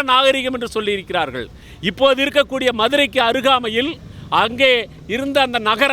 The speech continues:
நாகரிகம் ரெண்டாயிரத்தி எட்நூறு ஆண்டுகளுக்கு முந்தைய எச்சங்கள் கிடைத்திருக்கிறது என்றால், ஒரு நகரம் உருவாவதற்கு அதற்கும் முன்பாக பல நூறு ஆண்டுகள் மக்கள் அங்கே வாழ்ந்திருக்க வேண்டும். அவர்கள் தொடர்ச்சியாக தங்களை மேம்படுத்தி கொண்டு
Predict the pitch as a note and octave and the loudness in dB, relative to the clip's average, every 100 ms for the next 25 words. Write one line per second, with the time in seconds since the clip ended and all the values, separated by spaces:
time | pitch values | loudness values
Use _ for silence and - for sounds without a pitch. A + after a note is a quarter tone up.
0 | A#3+ A3+ C4 B3 G3+ F3 F#3 B3 C#4 C4+ | 2 4 4 2 0 -2 -2 2 0 0
1 | C4 B3 B3 B3 B3 C4+ C4+ B3+ A3+ A#3 | -4 -4 0 2 2 2 -2 -2 -6 -8
2 | B3+ C4 A#3+ G#3 - - F#3 A3 D4 C#4 | -2 0 2 0 -6 -6 -4 -2 0 0
3 | B3+ A#3+ C4 A3 B3+ A3 A#3 G#3+ A3 B3+ | 0 0 0 0 -4 -4 -4 -4 0 0
4 | C4+ - - - G#3 G3 G#3+ A#3+ D4 C4 | 0 -8 -10 -4 -2 0 2 2 0 0
5 | B3+ C4+ C4+ B3+ A#3+ G3 A#3 G#3+ - - | -2 0 0 0 -4 0 0 0 -2 -6
6 | - A3 C#4+ - D4+ C4+ B3+ C#4 C#4 C4 | -2 2 0 0 -6 -6 -2 0 2 0
7 | A#3 B3+ C4 B3 A3+ B3 A#3+ A3+ G3 - | 0 0 0 2 2 0 0 -2 -4 -8
8 | - E3+ G#3 - C4+ B3 A3+ A3+ G#3 A3+ | -12 -4 -4 0 0 0 0 -2 0 0
9 | A#3+ A3+ G#3 G3+ G#3 G3 C4 A#3 - - | 0 -4 -6 -6 -6 -2 -2 -2 -18 -16
10 | - E3+ B3+ B3 A#3 - A#3+ C4 C4+ C4 | -2 2 2 2 -2 -2 -2 -2 0 0
11 | B3 F#3 G#3 A3 G#3 G#3 C#4 C4+ B3+ A#3 | -2 -6 -4 -4 -2 -2 0 0 -2 -6
12 | A3 G#3 G#3 | -6 -2 -2